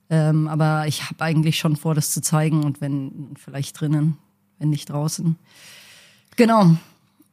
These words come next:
Aber das sind so meine Öffnungszeiten. Aber man kann mir auch wirklich immer über Instagram schreiben. Da erwischt man mich am ehesten schnell, weil ich halt mein Handy immer dabei hab. E-Mails lese ich natürlich auch viel, aber, äh, Instagram ist immer, da krieg ich Pop-ups.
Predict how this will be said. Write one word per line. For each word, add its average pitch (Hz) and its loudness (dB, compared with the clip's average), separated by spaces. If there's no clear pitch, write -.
Aber 165 4
das 165 2
sind 170 0
so 170 0
meine 165 4
Öffnungszeiten. 175 2
Aber 170 4
man 170 6
kann 180 4
mir 180 4
auch - -2
wirklich 180 0
immer 185 4
über 170 2
Instagram 170 2
schreiben. 160 2
Da 160 2
erwischt 160 0
man 160 6
mich 165 2
am 156 4
ehesten 165 2
schnell, 180 4
weil 151 2
ich - -6
halt 143 -6
mein 147 0
Handy 165 4
immer 160 2
dabei 160 0
hab. 151 0
E-Mails 151 -2
lese 143 0
ich 135 -2
natürlich 143 -2
auch 120 -8
viel, 131 -8
aber, 123 -6
äh, 110 -6
Instagram 139 0
ist 120 -8
immer, 127 -4
da 131 -8
krieg - -4
ich - -16
Pop-ups. - -6